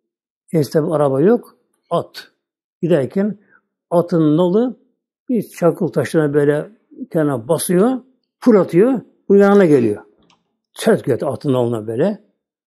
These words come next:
Yanına geliyor, yana yarılıyor, kanama başlıyor. Kanı sürüyor, "Allah'ım sana çok şükür, Allah'ım sana çok şükür." O da gülüyor yanındakiler. "Ya bunun şükrü var mı be?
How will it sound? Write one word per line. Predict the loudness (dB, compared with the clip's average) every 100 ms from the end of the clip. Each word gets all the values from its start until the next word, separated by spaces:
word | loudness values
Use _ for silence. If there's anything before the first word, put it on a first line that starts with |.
| _ -2
Yanına | 2 2 2
geliyor, | 0 2 2 0 -4 _
yana | -2 0 2
yarılıyor, | 2 2 0 -2
kanama | -2 0 -2
başlıyor. | -8 -6 -4 -2 -4 _ _ _ _ _ _
Kanı | -8 -6 -4
sürüyor, | -2 0
"Allah'ım | 0 0 0 0
sana | -2 -6
çok | -4 -4 -4
şükür, | -8 -8
Allah'ım | -4 -2 -2
sana | -2 -4
çok | -2 -4
şükür." | -4 -12 -14 -18 _ _ _ _ _ -20 -20 _ _ _ -4
O | 0
da | 0
gülüyor | 2 4 6
yanındakiler. | 6 4 0 0 -2 -2 -6 -4
"Ya | 0 2 4
bunun | 2
şükrü | 2 0 2
var | 4 4
mı | 4
be? | 2